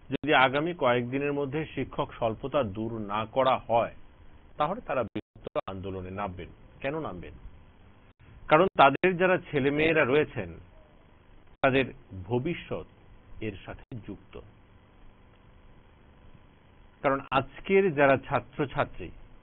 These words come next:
তারাই কিন্তু আগামী দিনের ভবিষ্যৎ, এবং তাদের চোখের সামনে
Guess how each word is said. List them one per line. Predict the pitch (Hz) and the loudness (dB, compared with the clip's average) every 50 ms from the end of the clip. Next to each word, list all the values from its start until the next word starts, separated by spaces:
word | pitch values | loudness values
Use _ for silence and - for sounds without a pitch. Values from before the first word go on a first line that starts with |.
| - _ _ - - - - | -20 _ _ -20 -20 -12 -8
তারাই | 110 107 107 117 127 131 | -8 -6 -4 -6 -6 -6
কিন্তু | 131 143 127 110 95 98 101 123 - - - - - - - - - - - - - | -8 -8 -8 -8 -8 -10 -12 -12 -14 -18 -20 -20 -20 -20 -20 -20 -20 -20 -20 -6 -2
আগামী | 110 113 113 107 - 127 143 139 117 | 0 0 0 0 -2 -4 -4 -4 -4
দিনের | 107 110 107 107 120 139 139 101 | -4 -4 -4 -4 -4 -6 -6 -8
ভবিষ্যৎ, | - 117 107 101 120 127 120 - - - 98 80 - - - - - - - - - - - - - - - - - - - - - - - - - | -8 -8 -6 -4 -2 -4 -4 -4 -8 -8 -8 -10 -10 -14 -20 -20 -20 -20 -20 -20 -20 -20 -20 -20 -20 -20 -20 -20 -20 -20 -20 -20 -20 -20 -20 -8 -4
এবং | 131 135 151 151 135 | -2 0 0 2 6
তাদের | - 135 135 131 143 170 175 165 - - | 8 8 8 8 6 4 4 2 0 0
চোখের | 143 135 135 - - 175 180 165 | 2 2 2 2 2 0 0 2
সামনে | - - 139 127 - - 101 | 2 4 4 4 4 0 -6